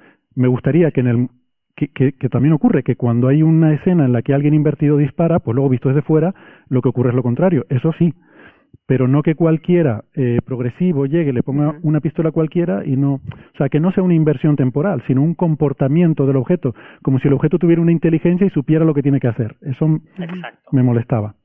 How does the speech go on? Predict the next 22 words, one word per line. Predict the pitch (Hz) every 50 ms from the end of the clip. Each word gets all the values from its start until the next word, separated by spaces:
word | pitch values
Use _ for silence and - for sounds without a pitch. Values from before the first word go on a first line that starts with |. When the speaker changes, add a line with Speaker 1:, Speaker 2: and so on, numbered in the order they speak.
| _ _ _ _ - - - - - - _ _ -
Speaker 1:
Y | - 151
luego | 180 208
hay | 220
cosas | 202 196 185 196 -
que | 165
son | 170 175
inconsistentes, | 170 165 165 151 - 143 - - 151 131 123 - 117
¿no? | 151 165
Por | - 131
ejemplo, | 127 156 147 131 127
la | 120 120
escena | 110 - 147 156
de | 156 151
la | 156
autopista, | 151 - 135 - 170 156 - - 139 131
que | - 123
es | 117
una | 131 131 131 131
de | 131
las | 131 127 120
más | 135 135 135 135 131 123 - - - _ _ _
cañeras, | - 127 123 143 151 151 139 139 151